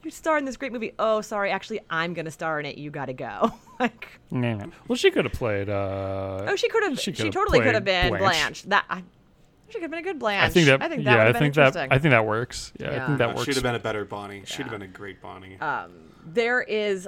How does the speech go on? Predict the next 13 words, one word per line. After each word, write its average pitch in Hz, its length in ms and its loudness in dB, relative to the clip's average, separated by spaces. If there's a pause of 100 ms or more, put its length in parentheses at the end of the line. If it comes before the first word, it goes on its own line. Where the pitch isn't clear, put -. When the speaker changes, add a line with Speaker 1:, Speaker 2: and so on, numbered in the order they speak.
(120)
Speaker 1:
I, 190 200 -6 (160)
yeah, 165 220 0
now 233 240 0
I'm, 254 180 -2
I 196 140 -4 (140)
would 170 120 -10
be 151 220 -10 (100)
really 143 260 -6
interested 135 300 -12
to 135 80 -12
see 131 400 -10 (160)
Jane 139 260 -8
Fonda, 127 520 -4